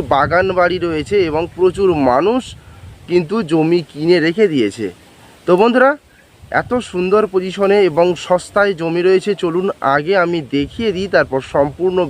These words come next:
বিস্তারিত আমি ভিডিওর মধ্যে আলোচনা করে দিচ্ছি। তো চলুন যাওয়া যাক। তো বন্ধুরা, আমি চলে এসেছি। এই যে ঝামা ডাস্ট করা রাস্তাটি দেখতে পাচ্ছেন,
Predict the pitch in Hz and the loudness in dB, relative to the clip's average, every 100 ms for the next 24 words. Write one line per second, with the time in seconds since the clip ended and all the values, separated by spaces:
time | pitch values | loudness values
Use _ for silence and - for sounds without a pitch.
0 | 123 131 - 202 160 139 117 156 127 120 | -6 -10 0 0 2 2 2 0 -4 2
1 | 135 131 120 123 127 185 190 208 214 208 | 2 2 -2 -2 0 2 2 0 0 0
2 | 220 226 - 240 285 - - - _ - | -4 -6 -8 -8 -8 -10 -20 -20 _ -8
3 | 135 185 202 208 214 - _ _ - 117 | 0 4 4 4 0 -10 _ _ -20 -2
4 | 147 165 220 233 247 - - - - - | 2 4 2 0 -4 -8 -20 -20 -18 -16
5 | - 196 175 190 196 214 262 254 170 156 | -2 0 2 0 0 0 2 0 -2 -6
6 | 131 - 165 202 233 269 254 254 254 262 | -6 0 0 2 0 -2 -2 0 2 0
7 | - - - - 156 185 233 254 254 165 | -6 -20 -20 -4 0 0 0 0 -2 -2
8 | - 143 160 202 185 151 170 - - 175 | -4 -4 -2 -4 -2 -2 -2 -4 -4 0
9 | 165 147 - 151 135 123 135 113 - - | 0 -2 -4 -4 -2 -2 0 0 -2 -4